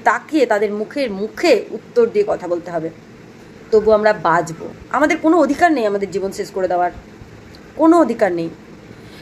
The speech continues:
যে কোনো পরিস্থিতিতে বাঁচিয়ে রাখার অধিকার আছে আমাদের, যদি নেওয়ার হয় আমাদেরকে ওপরওয়ালা নেবে, আর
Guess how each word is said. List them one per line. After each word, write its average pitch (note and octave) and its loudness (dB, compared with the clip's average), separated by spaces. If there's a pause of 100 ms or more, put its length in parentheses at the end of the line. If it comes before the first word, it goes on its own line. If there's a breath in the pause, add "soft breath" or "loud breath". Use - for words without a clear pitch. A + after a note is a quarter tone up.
যে A#3+ 6
কোনো C4 0
পরিস্থিতিতে B3+ 0
বাঁচিয়ে G#3+ -2
রাখার A3 0
অধিকার F3+ -4
আছে F3 -8
আমাদের, E3 -6 (560 loud breath)
যদি G3+ 4
নেওয়ার G3+ 4
হয় C#4+ 0
আমাদেরকে C#4 -2
ওপরওয়ালা G3 0
নেবে, E3+ -6 (180)
আর G#3+ -2